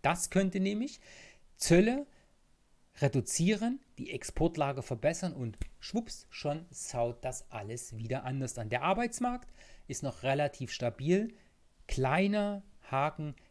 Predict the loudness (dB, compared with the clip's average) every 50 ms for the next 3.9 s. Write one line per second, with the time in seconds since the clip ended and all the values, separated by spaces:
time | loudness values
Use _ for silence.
0 | -20 -20 -20 -10 -2 0 0 0 0 0 -2 -2 -2 0 0 0 0 0 -2 -6
1 | -6 -6 -8 -8 -8 -8 -8 -8 -8 -6 -6 -6 -8 -8 -8 -6 -6 -6 -6 -6
2 | -6 -8 -8 -10 -12 -14 -20 _ -16 -12 -8 -6 -6 -6 -6 -8 -10 -8 -6 -6
3 | -6 -6 -6 -10 -12 -10 -6 -6 -4 -4 -4 -2 0 0 0 0 -4 -8